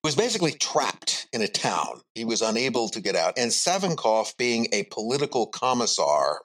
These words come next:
of the new government, had the ability to free him, to let him go. Now, Savinkov at this point still views himself as a kind of socialist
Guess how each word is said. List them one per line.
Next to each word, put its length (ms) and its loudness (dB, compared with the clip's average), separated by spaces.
of 140 -4
the 80 -6
new 240 -6
government, 520 -2
had 380 0
the 160 2
ability 760 2
to 260 -4
free 380 -4
him, 280 -10
to 80 -10
let 140 -2
him 100 -6
go. 320 -4
Now, 140 0
Savinkov 600 2
at 100 -2
this 180 2
point 340 0
still 680 2
views 320 -2
himself 520 2
as 120 0
a 40 0
kind 280 -2
of 60 -2
socialist 840 2